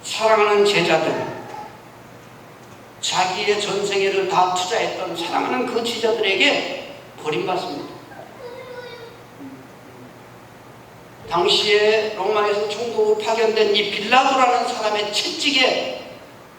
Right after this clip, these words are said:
엄청 두들겨 맞습니다.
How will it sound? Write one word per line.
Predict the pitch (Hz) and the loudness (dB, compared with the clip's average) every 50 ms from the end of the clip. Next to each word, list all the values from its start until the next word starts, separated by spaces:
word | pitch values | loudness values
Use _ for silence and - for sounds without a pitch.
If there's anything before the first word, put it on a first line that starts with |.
| - - - - - - - - - - - - - - - - - | -20 -20 -20 -20 -20 -20 -20 -20 -20 -20 -20 -20 -20 -20 -20 -14 -6
엄청 | 170 - - 269 - - - - 247 247 - | -2 -2 0 0 -2 -4 -4 -6 -6 -6 -8
두들겨 | - - 208 214 202 214 214 | -10 -8 -6 -6 -2 -2 -2
맞습니다. | 202 180 175 156 151 143 139 - - - | -2 -2 -4 -4 -6 -6 -8 -10 -10 -14